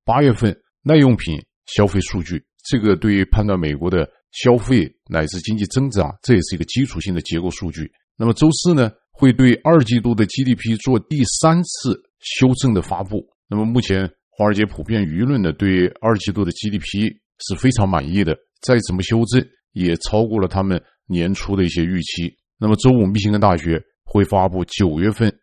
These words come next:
消费者信心指数，这个也会影响市场的一些投资情绪。但这些数据呢，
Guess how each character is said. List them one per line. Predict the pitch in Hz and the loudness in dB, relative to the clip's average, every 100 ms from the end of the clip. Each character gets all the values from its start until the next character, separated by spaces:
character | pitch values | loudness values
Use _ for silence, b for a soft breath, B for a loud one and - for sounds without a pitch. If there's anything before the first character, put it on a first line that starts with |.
| _ | _
消 | _ - 107 | _ 2 4
费 | 104 | 4
者 | 80 80 | 0 -2
信 | - 95 | -2 -4
心 | 90 90 | -2 -6
指 | - - | -10 -12
数， | 92 - _ _ | -10 -12 _ _
这 | - | 0
个 | 196 | 2
也 | 92 69 | 2 0
会 | - 185 | 0 0
影 | 85 95 | 0 -2
响 | - 76 67 | -2 -6 -6
市 | - 113 - | -10 -10 -8
场 | 73 | -8
的 | 78 | -8
一 | 78 | -8
些 | 85 78 | -6 -6
投 | - 82 | -6 -10
资 | - - | -10 -10
情 | 82 | -10
绪。 | 85 - - _ _ | -12 -14 -16 _ _
但 | 135 135 | -2 2
这 | 240 | 0
些 | - 104 | 2 0
数 | - 107 | 0 -6
据 | - 107 | -4 -4
呢， | 92 | -4